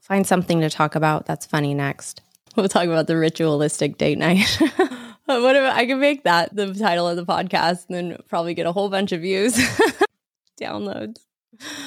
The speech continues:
All right, you guys, please, I would love so much if you subscribe, share this, if you find value in it. Let me know if there are topics that you would love for me to cover.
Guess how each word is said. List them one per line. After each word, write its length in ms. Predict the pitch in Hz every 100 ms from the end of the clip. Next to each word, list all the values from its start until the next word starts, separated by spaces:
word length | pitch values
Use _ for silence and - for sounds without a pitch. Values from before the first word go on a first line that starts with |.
| 262 240 214 -
All 120 | 226
right, 240 | 220 190 -
you 120 | 196
guys, 420 | 202 185 190 196
please, 760 | - 294 269 247 226 226 226 - -
I 160 | 226
would 200 | 214 208
love 320 | 202 196 196
so 280 | 214 - 190
much 260 | 185 175 -
if 160 | 185
you 240 | 196 180 175
subscribe, 1000 | - - 175 - - 208 196 190 190 190 202
share 340 | - 208 202
this, 340 | 196 196 196
if 140 | 175 175
you 80 | 175
find 300 | 175 160 165
value 400 | 185 196 196 190
in 120 | 185
it. 340 | 185 185 180 _ _ _ _ _ -
Let 280 | 185 202 -
me 120 | 180
know 720 | 165 170 190 202 202 208 226 _ _ _ -
if 140 | 170
there 160 | 170 170
are 100 | 156
topics 580 | - - 214 208 196 -
that 120 | 165
you 80 | 196
would 100 | 175
love 220 | 175 170
for 100 | 185
me 120 | 175
to 100 | 165
cover. 640 | - 190 170 170 170 170